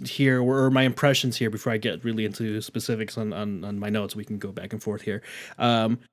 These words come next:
my initial impressions were like, This is actually leaning a little bit more to what I listen to casually on, like, the, I,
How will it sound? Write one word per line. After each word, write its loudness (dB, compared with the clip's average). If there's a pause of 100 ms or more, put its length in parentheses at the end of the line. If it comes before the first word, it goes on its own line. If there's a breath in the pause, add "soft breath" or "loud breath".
(200)
my 6
initial 10
impressions 6
were 8
like, 8
This 6
is 8 (560)
actually 8
leaning 10
a 10
little 10
bit 10
more 10
to 4
what 8
I 8
listen 8
to 4
casually 6
on, 8
like, 4 (360 loud breath)
the, 6 (1000)
I, -4